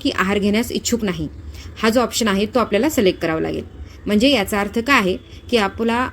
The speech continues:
बाळ जर का मराठी शाळेमध्ये जात असेल किंवा इतर शाळेमध्ये जात असेल, तर त्या बाळाला प्रोफाईलमध्ये जाऊन त्याला शाळा असे सिलेक्ट करावं लागेल आणि त्यानंतर परत आपल्याला त्या बाळाला आहार अंगणवाडीमध्ये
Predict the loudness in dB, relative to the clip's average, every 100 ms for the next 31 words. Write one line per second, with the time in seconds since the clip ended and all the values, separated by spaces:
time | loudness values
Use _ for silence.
0 | 0 6 6 6 2 0 0 0 0 0
1 | 0 0 2 2 0 0 -2 0 0 0
2 | 0 0 0 0 2 2 2 0 0 -4
3 | -4 -4 -6 -12 -12 -2 0 2 2 2
4 | 2 2 -2 -2 0 2 2 2 2 2
5 | 2 0 -2 -2 0 0 -2 -10 -16 -10
6 | 0 2 2 0 -4 -2 0 2 2 0
7 | -2 -2 -2 -2 -4 -6 -14 -2 0 2
8 | 0 0 0 0 -2 -4 -10 -14 -16 -2
9 | 2 2 -2 -14 -10 -6 0 2 2 2
10 | 2 2 2 0 -2 -4 -12 -16 -16 -6
11 | -2 0 -2 -2 0 2 2 2 2 2
12 | 2